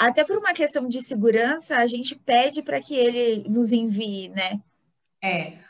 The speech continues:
Speaker 2: a gente consegue, por exemplo, s-, é, quando a gente tem um acesso às contas digitais, a gente cria um usuário com acesso limitado à consulta. Então, a gente só consegue consultar o extrato bancário.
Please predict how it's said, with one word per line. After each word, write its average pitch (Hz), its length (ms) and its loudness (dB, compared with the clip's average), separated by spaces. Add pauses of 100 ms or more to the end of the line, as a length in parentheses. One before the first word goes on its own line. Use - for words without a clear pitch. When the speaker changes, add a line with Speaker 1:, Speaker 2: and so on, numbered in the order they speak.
Speaker 2:
a 196 100 -2
gente 277 220 0
consegue, 302 520 -6
por 233 100 -4
exemplo, 180 340 -8
s-, - 300 -20
é, 185 360 -6
quando 247 220 -6
a 302 60 -4
gente 302 240 -8
tem 226 160 -4
um 196 60 -2
acesso 190 320 -6
às 170 100 -12
contas 165 300 -8
digitais, 160 840 -6 (440)
a 175 120 -6
gente 202 260 0
cria 254 240 -2
um 262 120 0
usuário 220 540 -2
com 247 60 -6
acesso 220 340 -2
limitado 214 400 -2
à 226 60 -4
consulta. 202 640 -8
Então, 160 180 -12
a 165 40 -8
gente 185 140 -6
só 208 80 -12
consegue 208 340 -6
consultar 208 640 -4
o 175 80 -8
extrato 170 500 -6
bancário. - 420 -20